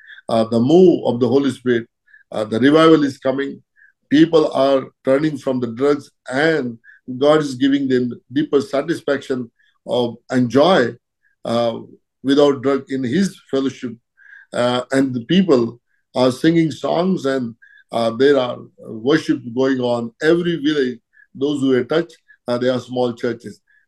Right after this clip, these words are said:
And there is no church building. They are house churches, and sometimes they have little tent. But God is doing wonderful thing, uh, and these people are generous, whatever they have,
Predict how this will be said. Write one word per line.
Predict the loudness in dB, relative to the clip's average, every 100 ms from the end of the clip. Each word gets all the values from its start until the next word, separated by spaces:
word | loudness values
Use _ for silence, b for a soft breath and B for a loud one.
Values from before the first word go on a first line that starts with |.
| 0
And | 0 4
there | 4
is | 6
no | 4 4
church | 2 4 4
building. | 2 0 -10 _ _ _
They | -4
are | -2
house | 2 0 0
churches, | -4 -4 -4 -6 -6
and | -8
sometimes | -2 0 2 2 2 -2 _ b b -2
they | 2
have | 2
little | 2 0 -2
tent. | 0 -2 -4 _ _ _ -2
But | -2 0
God | 2 6 6 6 0 -6
is | -4 -4 -8 -20 _ _ _ _ -4
doing | 2 2 2 -2 -4
wonderful | 0 2 2 2 -4 -2
thing, | -2 0 -2 _ b b b -8
uh, | 0 0 2
and | 2 2 -2 -2
these | -2 -2
people | -4 -2 0 -2 -2
are | -6
generous, | 0 2 4 2 0 _ _ _
whatever | -8 -4 -2 0 -2
they | -2 -2 -4
have, | -6 -10 -10